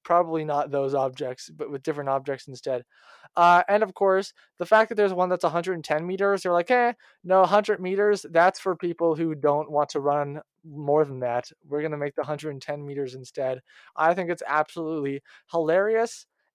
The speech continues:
and fun, and this is a steal in the fifth round. The fact that you sat through five picks and you preferred, uh, not only the dumb javelin throw, but also the decathlon and the extremely similar heptathlon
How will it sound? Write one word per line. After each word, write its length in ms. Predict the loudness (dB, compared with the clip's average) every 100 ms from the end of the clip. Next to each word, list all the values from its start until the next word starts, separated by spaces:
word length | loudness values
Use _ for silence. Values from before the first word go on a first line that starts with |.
| 2
and 180 | 2 0
fun, 400 | 0 0 -2 -10 _ _ -6
and 140 | -2
this 120 | -2 -2
is 100 | -6
a 60 |
steal 600 | -6 -10 -6 0 0 0 -8 _ -10
in 60 |
the 80 | -8
fifth 260 | -6 -6 -4
round. 280 | -4 -2
The 60 | -4
fact 300 | 0 0 0
that 100 | -8
you 140 | -8
sat 260 | -2 0 0
through 120 | -6
five 380 | -2 2 2 2
picks 340 | -2 -4 -4 -18 _ _
and 120 | -8 -8
you 80 |
preferred, 540 | -6 -6 2 4 4 0 _ _ _
uh, 220 | 2 4 4
not 300 | 4 6 6
only 300 | 4 0 -4
the 100 | -6
dumb 300 | 2 2 2
javelin 560 | 2 4 4 4 0 -2
throw, 480 | -8 -2 -2 -4 -12 _ _
but 120 | -2 4
also 440 | 6 6 6 4 4
the 140 | 0
decathlon 840 | -6 -4 0 0 0 -2 0 -4 -12 _
and 320 | 0 4 4 2
the 120 | -2
extremely 420 | -6 -6 -4 -4
similar 440 | -4 -6 0 0 0
heptathlon 800 | 0 -2 0 -2 -2 -4 -6